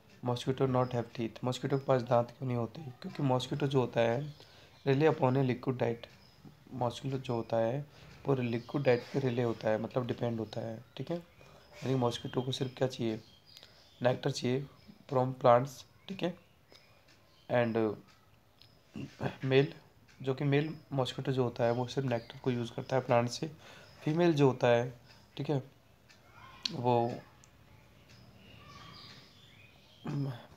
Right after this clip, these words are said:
female मॉस्किटो carrying eggs since mosquito do not consume the solid, यानी मॉस्किटो जो होता है कोई भी solid part को consume नहीं करता है, चाहे male हो चाहे female हो, वो liquid part को ही consume करते हैं। So इनको,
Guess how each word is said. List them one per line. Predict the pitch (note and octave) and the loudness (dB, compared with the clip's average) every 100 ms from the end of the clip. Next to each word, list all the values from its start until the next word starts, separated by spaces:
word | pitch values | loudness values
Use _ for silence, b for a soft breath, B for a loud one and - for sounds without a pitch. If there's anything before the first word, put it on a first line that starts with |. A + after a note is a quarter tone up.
| - | -2
female | C3 D3+ | 0 4
मॉस्किटो | C#3+ - C#3+ C#3+ | 2 2 -2 2
carrying | C3+ B2+ - | 2 2 2
eggs | B2+ B2+ - D#3+ - B B B - D3 | 2 2 -2 -8 -10 B B B -4 -2
since | D#3 D3 | -2 2
mosquito | C3 B2 C3+ C3+ | 2 2 0 2
do | C3 | 2
not | B2+ B2+ B2+ | 2 0 -2
consume | B2 A#2+ A#2 | -2 -2 -2
the | C3+ C3 | -2 -2
solid, | B2 A2+ | -2 -2
यानी | A#2+ C#3+ | 0 0
मॉस्किटो | C#3+ B2+ C3+ D3 | 0 -2 -2 0
जो | C3+ | 0
होता | B2 A#2+ | 4 4
है | A#2+ C3 B B B B - | 4 0 B B B B -2
कोई | D3 E3 | 0 0
भी | D#3+ | 2
solid | C#3+ B2+ B2+ | 2 2 6
part | C3 A#2+ | 6 6
को | C3 | 4
consume | C3 B2+ C3 C3+ | 0 0 0 0
नहीं | B2+ | 2
करता | A#2+ A2 A#2 | 2 2 2
है, | A2+ C3 - | 2 -2 -2
चाहे | - A#2 | 2 4
male | A#2 B2+ | 4 0
हो | C3 | 0
चाहे | B2 A2+ | 0 -2
female | C3 B2+ A#2+ | -2 -2 2
हो, | A#2+ - B B B C#3+ | 2 0 B B B -2
वो | |
liquid | C#3 B2+ - | 0 0 0
part | - B2 - | 4 4 4
को | B2 | 0
ही | C3+ | 2
consume | C3 B2 B2 | 0 0 0
करते | A#2+ A#2 C3 | -2 -2 -4
हैं। | D3 | -4
So | - | -4
इनको, | C#3+ - B2 C3+ | -6 -4 -2 -2